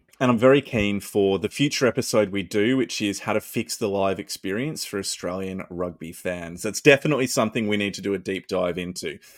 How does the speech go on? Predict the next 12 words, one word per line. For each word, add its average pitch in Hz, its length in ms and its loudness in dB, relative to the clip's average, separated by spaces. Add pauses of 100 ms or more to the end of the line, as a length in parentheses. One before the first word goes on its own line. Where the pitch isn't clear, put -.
(140)
But 147 120 8
why 135 160 10
don't 180 100 6
we 175 100 0
shift 170 320 2
now 127 280 2
to, 123 300 2
um, 104 160 -2
stocks - 440 0
rising, 117 540 2
stocks - 400 0
falling, 98 640 -4